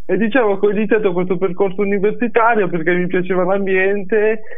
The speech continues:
e, appunto, volevo trovare un-, la mia strada, che poi in realtà ho <laughs> trovato la strada giusta. Infatti, a tutt'oggi, una volta laureatemi, grazie alla mia tesi di laurea, ho iniziato questo percorso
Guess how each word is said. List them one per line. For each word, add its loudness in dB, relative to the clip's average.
e, 0
appunto, 0
volevo 0
trovare 2
un-, 0
la 2
mia 0
strada, 2
che -2
poi 0
in 2
realtà 2
ho 0
<laughs> -4
trovato 2
la 0
strada 0
giusta. 0
Infatti, 0
a 2
tutt'oggi, -2
una 2
volta 2
laureatemi, 0
grazie 0
alla 2
mia 0
tesi -2
di -2
laurea, 2
ho 2
iniziato -2
questo -4
percorso 0